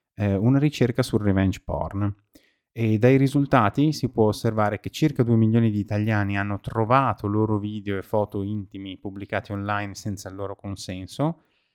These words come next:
e che un italiano su sei ammette di aver prodotto questo tipo di contenuti e la metà di queste persone ammette anche di averli condivisi online.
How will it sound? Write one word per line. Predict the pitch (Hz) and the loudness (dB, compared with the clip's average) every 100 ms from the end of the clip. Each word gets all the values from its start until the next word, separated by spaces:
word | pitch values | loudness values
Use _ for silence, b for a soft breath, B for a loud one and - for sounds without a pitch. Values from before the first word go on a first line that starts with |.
| _ | _
e | - | -8
che | 143 147 | 2 6
un | 117 | 8
italiano | 117 131 143 127 | 6 6 6 4
su | 110 | 4
sei | 151 - 127 | 2 2 2
ammette | 117 110 110 117 | 4 2 0 0
di | 110 | 0
aver | 101 | 0
prodotto | 98 104 98 - | 0 0 0 -2
questo | 101 95 - | -4 -4 -4
tipo | 101 101 104 | -6 -6 -4
di | 95 | -4
contenuti | 95 92 101 92 82 110 | -6 -2 -2 -2 -2 0
e | 139 - _ _ _ _ _ _ - 117 | 0 -2 _ _ _ _ _ _ 0 4
la | |
metà | 135 143 139 | 6 6 4
di | 113 | 4
queste | 117 - 135 | 2 2 2
persone | 160 139 - 110 | 2 2 2 4
ammette | 120 110 101 - | 4 2 0 -2
anche | 104 110 | -2 0
di | 107 | 0
averli | 98 98 101 | 0 -2 -2
condivisi | 98 107 98 95 95 98 | 2 2 2 0 -2 0
online. | 95 92 87 87 92 | 0 -2 -6 -8 -10